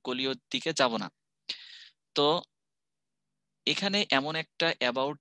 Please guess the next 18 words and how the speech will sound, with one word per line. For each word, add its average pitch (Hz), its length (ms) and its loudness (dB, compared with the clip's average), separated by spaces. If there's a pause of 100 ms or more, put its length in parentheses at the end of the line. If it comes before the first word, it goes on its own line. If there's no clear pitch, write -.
দিয়ে 156 180 2
দিতে 131 220 -6
হবে 143 160 -6
বা 135 140 -4
রেফারেন্স 139 580 -8
দিয়ে 131 140 0
দিতে 131 240 -2
হবে, 170 240 0 (720)
যে 143 280 2
রেফারেন্সের 160 720 2
সাপেক্ষে 151 680 -4 (340)
অপর 151 380 -6
দিকে 165 280 -6
একটা, 185 340 -6 (720)
আহ, 120 320 -4 (240)
স্কেচ - 380 -2 (120)
কপি 131 240 0
হবে। 101 240 -8